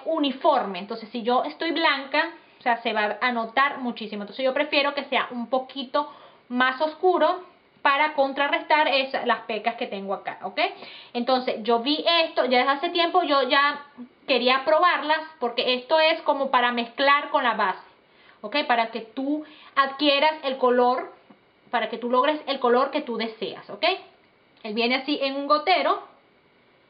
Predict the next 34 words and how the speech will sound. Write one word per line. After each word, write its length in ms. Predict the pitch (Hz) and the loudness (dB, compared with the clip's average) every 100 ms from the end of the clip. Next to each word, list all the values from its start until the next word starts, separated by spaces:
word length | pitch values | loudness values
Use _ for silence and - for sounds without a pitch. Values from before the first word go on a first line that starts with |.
| _ _ - | _ _ -8
¿verdad? 300 | 233 277 302 | -2 0 0
Y 80 | 254 | 0
tú 160 | 247 | 0
aplicas 500 | 233 269 262 302 302 | 0 0 0 0 0
tantas 360 | 285 262 262 240 | -2 -2 -2 0
gotas 340 | 233 240 277 | 0 0 0
necesites, 720 | 294 311 311 339 392 - 311 311 | -2 -2 -2 0 0 2 0 0
tú 120 | 240 | -2
vas 140 | 220 | -2
viendo, 340 | 254 320 294 294 | 0 0 0 0
vas 140 | 220 | -2
aplicando 360 | 226 254 247 254 | -4 -4 -4 -2
de 100 | 262 | 0
a 60 | |
una 160 | 240 247 | 0 -2
en 100 | 262 | -4
una 200 | 285 311 | -4 0
gota 280 | 370 339 330 | 2 2 2
y 40 | |
vas 140 | 277 247 | 0 -2
viendo 300 | 240 247 262 | -2 -4 -6
el 140 | 262 | -6
color, 400 | 254 240 226 233 - _ - - - _ - | -4 -2 -2 -2 -6 _ -20 -20 -20 _ -2
eh, 720 | 262 262 247 233 208 185 - - | 2 4 4 2 0 -2 -10 0
que 360 | 233 226 - 226 | 0 0 -2 0
va 180 | 226 | 2
resultando, 680 | 240 269 330 302 381 349 349 | 2 -2 -4 0 2 2 0
a 40 | |
ver 220 | 285 233 - | 2 0 -2
si, 280 | 285 320 302 | -4 -4 -2
eh, 320 | 269 254 247 | 0 2 2
combina 440 | 247 226 226 247 247 | 0 -2 0 -2 0
con 260 | 269 262 269 | 0 0 0
tu 180 | 302 | -8